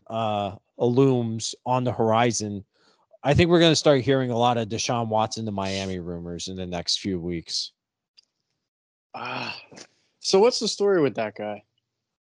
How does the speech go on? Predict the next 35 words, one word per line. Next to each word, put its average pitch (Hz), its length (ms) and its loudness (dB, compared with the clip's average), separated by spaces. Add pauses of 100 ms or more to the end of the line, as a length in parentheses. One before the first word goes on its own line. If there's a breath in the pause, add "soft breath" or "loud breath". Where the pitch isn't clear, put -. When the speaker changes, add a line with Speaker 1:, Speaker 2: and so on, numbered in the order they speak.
(200)
Speaker 1:
I 117 160 4
don't 113 120 2
know, 104 340 -4 (360)
but - 80 8
I - 100 8
feel 160 200 8
like 185 180 6
we're 190 100 8
gonna 214 200 8
hear 202 340 6
a 185 60 10
lot 180 260 8
about 135 320 2
him. 123 160 -6 (640 soft breath)
Speaker 2:
Like, 151 280 4
is 151 140 6
he, 160 280 6
is 139 100 4
he 147 100 2
not 147 220 0
gonna 135 160 -2
play? 208 460 6
Is 135 140 -4
he 127 80 -10
s-, - 240 -14
like, 135 240 -8
is 135 240 -6
he 123 120 -12
suspended? 180 640 -8
What, 165 220 -6
what's 156 260 -12
going 143 280 -10
on? 113 260 -14 (520)
Speaker 1:
I 135 140 2
don't, 175 200 -2